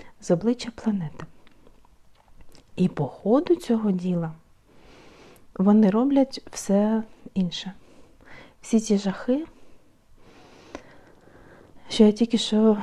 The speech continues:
сказала. Тому мені здається, що ми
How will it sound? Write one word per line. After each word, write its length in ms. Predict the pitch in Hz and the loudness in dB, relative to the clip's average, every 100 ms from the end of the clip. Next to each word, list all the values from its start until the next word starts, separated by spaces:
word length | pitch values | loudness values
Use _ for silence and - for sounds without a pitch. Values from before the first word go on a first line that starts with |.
| - - - - - - 202 - | -6 -12 -14 -16 -20 -12 -10 -10
сказала. 560 | - 196 190 170 175 208 - - - _ - - _ _ _ _ - - - - - - _ _ - _ _ _ _ | -6 -4 -4 -6 -6 -10 -16 -20 -20 _ -20 -20 _ _ _ _ -20 -20 -20 -20 -20 -20 _ _ -20 _ _ _ _
Тому 600 | 214 208 220 285 311 311 - _ - - - - 220 - - - - - | 0 4 4 4 0 -6 -10 _ -20 -20 -20 -14 -12 -12 -20 -20 -8 2
мені 300 | 214 226 226 | 6 6 6
здається, 540 | 226 214 226 226 208 | 4 2 2 0 -6
що 520 | - - 214 208 208 214 | -6 -6 -2 0 0 2
ми 280 | 226 233 | 4 4